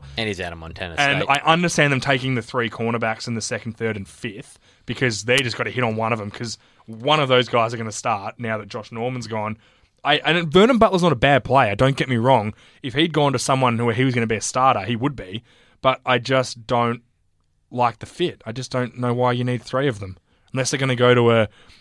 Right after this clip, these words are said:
Speaker 2: a five one. <laughs> Like, I just
Speaker 1: Well,
Speaker 2: don't,
Speaker 1: maybe. That'd
Speaker 2: a
Speaker 1: be exciting.
Speaker 2: five two. Like,
Speaker 1: Could
Speaker 2: I
Speaker 1: be
Speaker 2: just
Speaker 1: exciting.
Speaker 2: don't see the point of it. It's not gonna happen.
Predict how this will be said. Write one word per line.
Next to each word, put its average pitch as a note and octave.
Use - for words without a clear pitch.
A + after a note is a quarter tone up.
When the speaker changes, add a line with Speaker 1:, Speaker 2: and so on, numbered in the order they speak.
Speaker 2:
a A2+
five A2+
one. A2+
<laughs> -
Like, -
I D3+
just -
Speaker 1:
Well, G#2+
Speaker 2:
don't, D#3
Speaker 1:
maybe. C#3
That'd F3
Speaker 2:
a B2+
Speaker 1:
be -
exciting. C#3+
Speaker 2:
five D3
two. D3+
Like, D#3+
Speaker 1:
Could D#3+
Speaker 2:
I D#3+
Speaker 1:
be A#2
Speaker 2:
just G2+
Speaker 1:
exciting. D3+
Speaker 2:
don't D3
see D3+
the B2
point B2
of G#2+
it. G2+
It's A#2+
not D3
gonna B2
happen. A2+